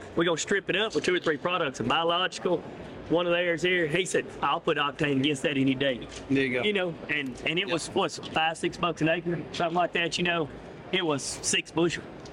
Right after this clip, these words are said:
Speaker 2: Right. That's
Speaker 1: You
Speaker 2: a
Speaker 1: know,
Speaker 2: pretty good return.
Speaker 1: and, and I mean, so, you know, it's, it's to, to see that and be like,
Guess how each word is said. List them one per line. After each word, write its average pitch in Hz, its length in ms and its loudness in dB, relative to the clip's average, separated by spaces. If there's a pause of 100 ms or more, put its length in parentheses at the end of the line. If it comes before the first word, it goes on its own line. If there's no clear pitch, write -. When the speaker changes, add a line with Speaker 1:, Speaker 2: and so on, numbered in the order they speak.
(100)
Speaker 2:
Right. 120 220 0
That's 117 120 -2
Speaker 1:
You 175 60 4
Speaker 2:
a - 40 0
Speaker 1:
know, 151 140 2
Speaker 2:
pretty 147 80 0
good 131 80 -2
return. 156 180 0
Speaker 1:
and, 151 100 2
and 196 80 2
I 202 40 2
mean, 190 160 0
so, - 120 0
you 202 160 0
know, 214 120 2
it's, 196 180 0
it's 185 240 0
to, - 160 -2
to - 260 -2
see 226 320 0
that 180 300 4
and 160 180 0
be 170 120 0
like, 147 180 2